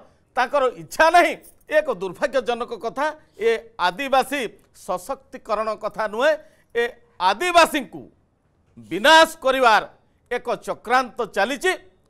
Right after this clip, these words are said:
ଆଜି ଖଣି ଖାଦାନ ନାଁରେ ଆଦିବାସୀଙ୍କୁ ଉଚ୍ଛେଦ କରାହେଉଛି ଏବଂ ଆଜି ମାନବ ଦାସ ପରି ଯେଉଁ ଲୋକମାନେ ଅଛନ୍ତି, ଏମାନଙ୍କ ମାଧ୍ୟମରେ ମଧ୍ୟ ଆଦିବାସୀଙ୍କୁ ଆଜି ସପ୍ରେସ୍ କରିକି ରଖାହେଇଛି, କେବଳ ଭୋଟ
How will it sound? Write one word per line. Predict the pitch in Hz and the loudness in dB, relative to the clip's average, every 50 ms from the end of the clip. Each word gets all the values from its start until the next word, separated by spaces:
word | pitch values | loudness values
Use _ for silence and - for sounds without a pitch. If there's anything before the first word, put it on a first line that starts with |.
| _ _ - | _ _ -6
ଆଜି | 220 214 202 196 - | -6 -6 -6 -8 -16
ଖଣି | - - - 214 240 214 | -12 -10 -8 -8 -8 -8
ଖାଦାନ | - - 214 208 226 226 220 | -8 -8 -4 -2 -2 -2 -2
ନାଁରେ | 214 214 220 226 220 220 214 185 160 - _ _ - | -2 -2 0 0 2 0 -2 -4 -6 -12 _ _ -6
ଆଦିବାସୀଙ୍କୁ | 156 175 175 220 220 220 208 - 226 208 175 208 | -4 -4 -4 -4 -4 -4 -4 -6 -8 -14 -12 -12
ଉଚ୍ଛେଦ | 175 151 - 254 247 - | -12 -10 -8 -10 -8 -6
କରାହେଉଛି | - 254 262 285 294 311 320 311 359 381 320 - _ _ _ _ _ _ - | -2 2 4 6 6 6 4 2 -4 -4 -6 -6 _ _ _ _ _ _ 6
ଏବଂ | 302 320 311 262 233 214 - _ _ _ | 6 8 6 6 0 -6 -12 _ _ _
ଆଜି | - 277 269 254 262 | -4 -4 -4 -4 -6
ମାନବ | 214 196 190 208 240 277 302 302 311 302 | -8 -4 -2 0 0 0 2 4 4 4
ଦାସ | 240 196 180 269 339 302 302 - - - | 4 4 4 6 6 6 6 2 -4 -2
ପରି | 269 247 226 151 104 - _ _ _ _ _ | -2 0 0 -2 -8 -14 _ _ _ _ _
ଯେଉଁ | 160 143 262 285 285 262 | -8 -2 0 0 0 0
ଲୋକମାନେ | 220 208 240 269 - 330 339 339 330 320 311 | 0 0 -2 0 4 4 4 4 6 4 6
ଅଛନ୍ତି, | 302 269 - 254 254 214 160 190 135 - _ _ _ _ _ _ _ _ - | 4 4 2 -2 -4 -4 -6 -10 -12 -12 _ _ _ _ _ _ _ _ -6
ଏମାନଙ୍କ | 202 208 220 240 269 269 254 - 214 214 | -4 -4 -2 -2 -2 -4 -4 -6 -6 -4
ମାଧ୍ୟମରେ | 175 185 185 175 151 - 339 311 269 240 240 | -2 -2 -2 -2 0 -2 0 0 0 0 -2
ମଧ୍ୟ | 214 208 170 220 294 311 254 - - _ _ _ _ _ - | -4 -4 0 2 2 2 2 0 -12 _ _ _ _ _ 0
ଆଦିବାସୀଙ୍କୁ | 175 190 202 196 254 240 202 214 202 208 240 226 180 - 214 - - | 2 2 2 0 -2 -2 0 0 0 -2 -6 -14 -12 -14 -16 -12 -8
ଆଜି | 180 180 170 220 226 | -8 -6 -6 -8 -14
ସପ୍ରେସ୍ | - - - 190 - - - 254 233 233 - | -14 -10 -10 -10 -8 -4 -2 -2 -2 -2 -4
କରିକି | - 214 208 208 - 208 | -10 -10 -10 -8 -8 -8
ରଖାହେଇଛି, | 180 180 - - 226 254 262 247 - - | -8 -8 -8 -10 -12 -14 -14 -14 -18 -16
କେବଳ | - 196 185 190 170 | -14 -12 -10 -10 -8
ଭୋଟ | - - 285 320 | -2 0 0 0